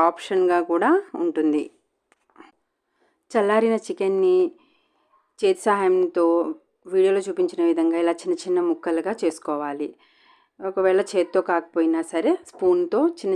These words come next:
చిన్న ముక్కలుగా పీసెస్‌గా కట్ చేసుకోవాలి. అంతేగాని మరీ గుజ్జుగా చేయకూడదు. వీడియోలో చూపించిన విధంగా ముక్కలు చేసుకోవాలి. ఇప్పుడు రొట్టెను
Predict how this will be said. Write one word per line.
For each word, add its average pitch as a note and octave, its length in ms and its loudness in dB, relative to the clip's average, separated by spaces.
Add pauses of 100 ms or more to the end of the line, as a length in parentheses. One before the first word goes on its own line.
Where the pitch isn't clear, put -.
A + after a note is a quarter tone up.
చిన్న F#3 220 0
ముక్కలుగా E3 380 -2 (140)
పీసెస్‌గా E3 600 -2
కట్ F3 200 -2
చేసుకోవాలి. C#3+ 640 -6 (500)
అంతేగాని G3+ 520 2
మరీ F3 160 2 (140)
గుజ్జుగా F3+ 460 -2
చేయకూడదు. C#3+ 500 -6 (1000)
వీడియోలో A3 480 2
చూపించిన G3 440 -4
విధంగా F#3+ 320 -2
ముక్కలు F3+ 320 -4
చేసుకోవాలి. D#3+ 640 -6 (1160)
ఇప్పుడు F#3+ 260 -2 (120)
రొట్టెను G3+ 360 2